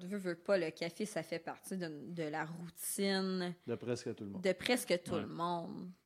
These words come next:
Speaker 1: tu sais.
Speaker 3: Mais aussi, en même temps, on est dans un marché que le monde, on dirait, ils ont comme un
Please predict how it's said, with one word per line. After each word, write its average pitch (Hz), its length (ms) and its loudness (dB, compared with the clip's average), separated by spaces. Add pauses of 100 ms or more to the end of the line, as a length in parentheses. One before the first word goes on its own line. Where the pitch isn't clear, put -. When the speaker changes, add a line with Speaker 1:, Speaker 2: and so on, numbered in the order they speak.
(200)
Speaker 1:
tu - 60 -10
sais. 190 300 -2 (560)
Speaker 3:
Mais 110 180 8
aussi, 113 220 4
en 139 80 6
même 110 160 6
temps, 123 320 6
on 110 80 6
est 104 40 6
dans 101 200 8
un 107 60 4
marché 113 600 2
que - 80 2
le 101 120 4
monde, 104 380 2
on 104 100 2
dirait, 101 320 2
ils 101 40 0
ont 98 200 0
comme 98 200 -2
un 90 280 0